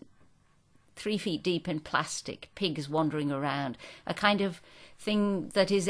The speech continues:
alienating. And if you're producing a film that you want to, people to empathize with, it's not helpful to produce images that are alienating. So we tried to focus on images that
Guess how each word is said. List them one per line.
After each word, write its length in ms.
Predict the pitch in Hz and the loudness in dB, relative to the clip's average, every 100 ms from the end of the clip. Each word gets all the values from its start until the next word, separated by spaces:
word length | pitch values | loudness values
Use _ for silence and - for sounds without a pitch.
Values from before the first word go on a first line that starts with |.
| - | 4
alienating. 920 | 202 214 202 151 127 127 147 131 131 | 6 6 6 4 2 -2 -4 -4 -4
And 300 | - 160 - | -2 -2 -2
if 200 | 196 196 | -2 -4
you're 120 | 233 214 | -4 -6
producing 580 | 208 175 196 190 170 | -4 -4 -2 -2 -2
a 60 | 160 | -4
film 540 | - 202 185 165 151 | -4 0 2 4 2
that 400 | 147 151 - - - - - - - | 0 -2 -4 -10 -16 -20 -20 -20 -6
you 180 | 185 180 | 0 4
want 280 | 175 165 | 4 2
to, 440 | - 175 165 156 - - - | 0 -2 -2 -2 -6 -14 -10
people 240 | - 165 | -6 -4
to 160 | 170 180 | -2 2
empathize 800 | 202 233 - 180 - 233 - 135 | 4 4 4 6 8 6 0 -4
with, 300 | 127 - - - - - - | -6 -6 -8 -10 -12 -8 -2
it's 280 | 185 - | -2 0
not 200 | 185 185 | 0 0
helpful 600 | - - 214 214 - 139 | 0 0 2 0 -4 -6
to 100 | 131 | -6
produce 520 | 135 165 156 165 151 - | -4 -2 0 0 0 -2
images 460 | 175 160 156 135 135 | 2 2 2 -4 -4
that 160 | 131 | -2
are 120 | 151 - | -2 0
alienating. 800 | 220 226 127 120 117 113 - 113 - - - - | 2 2 0 0 -4 -6 -8 -12 -14 -18 -18 -12
So 320 | - 185 175 | -2 6 6
we 200 | 165 165 | 6 4
tried 300 | 170 202 175 | 2 6 6
to 60 | 170 | 6
focus 560 | - 165 170 180 - - | 2 2 0 0 -2 -2
on 580 | - 156 151 151 139 - | 0 2 2 2 0 -2
images 480 | - 170 147 151 143 | 0 2 2 0 -4
that 340 | 151 139 - | -4 -4 -6